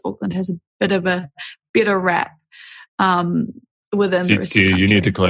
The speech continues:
Speaker 2: clarify that? Is
Speaker 1: Oh, yes, every time. And it's, it's like, "Oh, if I'm traveling New Zealand and somebody says, 'Oh, where are you from?' And I'm like,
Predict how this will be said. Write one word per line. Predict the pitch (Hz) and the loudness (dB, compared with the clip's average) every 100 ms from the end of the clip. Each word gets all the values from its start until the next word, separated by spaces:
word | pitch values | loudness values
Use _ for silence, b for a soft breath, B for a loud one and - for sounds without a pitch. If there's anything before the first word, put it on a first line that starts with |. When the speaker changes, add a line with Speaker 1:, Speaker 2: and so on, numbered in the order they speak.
| 90 | 2
Speaker 2:
clarify | 80 87 | 0 0
that? | 87 85 | 0 -2
Is | 87 90 - | -6 -10 -2
Speaker 1:
Oh, | - | -2
yes, | 196 - - - | 0 -4 -8 -6
every | 196 185 | -4 -4
time. | 180 175 185 - | -4 -8 -8 -8
And | 185 180 - | -6 -4 -6
it's, | - - - B B - | -6 -10 -12 B B -8
it's | 208 | -2
like, | 208 196 - | 0 0 -2
"Oh, | 311 339 262 B B | 0 0 -4 B B
if | 226 226 | -2 0
I'm | 214 | 0
traveling | 233 233 233 208 | 0 2 2 2
New | 196 | 2
Zealand | 202 190 185 185 | 0 0 0 -2
and | 185 | 0
somebody | 196 190 | 0 0
says, | 185 196 202 | 0 -2 0
'Oh, | 285 | 0
where | 294 | 0
are | 302 | 0
you | 294 | -2
from?' | - 302 226 | 0 0 0
And | 208 | 0
I'm | 202 | -2
like, | 214 | -2